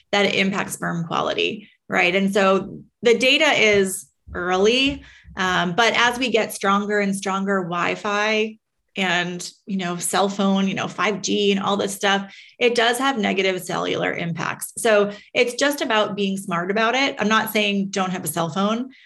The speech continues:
but what I am saying is don't keep it in your room next to your bed when you're sleeping. That way you get an eight-hour break where it's in the other room, or put it in airplane mode if you do have it in your room. Um, or one of the best things you can do is, remember those old school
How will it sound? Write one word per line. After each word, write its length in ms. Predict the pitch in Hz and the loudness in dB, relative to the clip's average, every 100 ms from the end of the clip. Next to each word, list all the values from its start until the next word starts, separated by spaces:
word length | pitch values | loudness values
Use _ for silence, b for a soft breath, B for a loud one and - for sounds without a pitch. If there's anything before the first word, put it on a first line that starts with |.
| B | B
but 180 | 202 208 | 0 4
what 140 | 208 | 4
I 120 | 196 196 | 6 4
am 200 | 226 247 | 4 2
saying 360 | 196 180 180 | 0 0 -2
is 420 | 170 175 175 196 | -2 -2 -4 -8
don't 280 | - 190 175 | -6 -4 -2
keep 180 | - 190 | -4 -4
it 40 | 170 | -4
in 80 | |
your 120 | 165 165 | -6 -6
room 240 | 180 185 | -6 -4
next 220 | 175 - | -6 -8
to 100 | - | -6
your 140 | 175 165 | -6 -4
bed 300 | 170 175 190 | -2 0 -2
when 120 | 175 | -6
you're 80 | 160 | -6
sleeping. 640 | 147 180 185 220 233 220 | -6 -6 -2 -2 -2 0
That 120 | 190 | 2
way 120 | 196 | 4
you 80 | 196 | 4
get 140 | 196 185 | 4 -2
an 80 | |
eight-hour 440 | 185 196 185 185 185 | -2 0 0 0 -2
break 280 | 175 202 202 | 0 0 -2
where 120 | 185 | -6
it's 140 | 180 | -6
in 80 | 190 | -6
the 100 | 185 | -6
other 160 | 180 170 | -4 -4
room, 300 | 180 190 220 | -2 -2 -2
or 80 | 208 | -2
put 160 | 220 | 0
it 60 | 202 | 0
in 60 | 185 | -2
airplane 480 | 170 175 214 214 214 | -4 -4 -4 -2 0
mode 260 | 220 220 | 2 2
if 140 | - 180 | -2 -6
you 100 | 170 | 0
do 220 | 185 196 | 2 4
have 220 | 208 208 | 2 -2
it 80 | 220 | -2
in 100 | 220 | -2
your 140 | 220 | 0
room. 340 | 220 220 226 240 B B B _ | 0 -2 -4 -8 B B B _
Um, 280 | 185 185 185 220 | -2 0 0 2
or 320 | 285 269 240 | 4 4 2
one 160 | 233 | 0
of 60 | 240 | 0
the 60 | 202 | -2
best 300 | 202 277 311 | -4 -4 -2
things 180 | 269 | -2
you 80 | 254 | -2
can 140 | 247 214 | -2 2
do 420 | 214 202 202 196 B B | 6 6 4 0 B B
is, 280 | 220 214 208 | 0 2 2
remember 260 | 233 247 302 | 0 0 2
those 240 | 277 226 | 2 0
old 400 | - 214 214 214 | 0 2 2 0
school 640 | - 214 208 208 202 202 | -2 0 2 2 0 -2